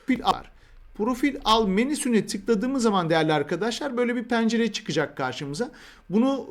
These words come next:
e, sol mouse'la tutup is-, e, ekranımızın istediği noktasına taşıma şansımız var. E, yine şuradan yukarıdan kulakçıklarından tutup sağlı sollu büyütme şansımız da var. Birazdan bunları size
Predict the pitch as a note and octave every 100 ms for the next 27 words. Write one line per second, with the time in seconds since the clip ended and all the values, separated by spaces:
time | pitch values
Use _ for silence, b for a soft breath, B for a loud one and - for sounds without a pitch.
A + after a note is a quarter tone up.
0 | E3+ E3+ - C#4 C#4 B3 A3+ B3+ A3 -
1 | - A3 - F#3 F#3 F#3+ A#3+ A#3 A3+ A#3+
2 | A3 - A3 A3+ G3+ G3+ D#3+ A#3+ A3+ G3
3 | A3+ G#3 G3+ F3+ E3 G3 G3 E3 A3 B
4 | B B B C#3+ D3+ F3+ C4 A#3+ C4 A3+
5 | A3+ G#3+ G#3+ A3+ G#3+ A3+ A3 G#3+ G#3 -
6 | - G#3+ G#3 G#3+ G3+ - B3+ A#3 B -
7 | - A3 A3+ A3 G#3 F#3+ G3+ F#3 G3+ G3
8 | G#3+ G#3+ F#3+ G3 F#3 C#3 C3+ C3+ F#3+ F3+
9 | E3 F3+ E3+ F3 F3 E3+ F3 G3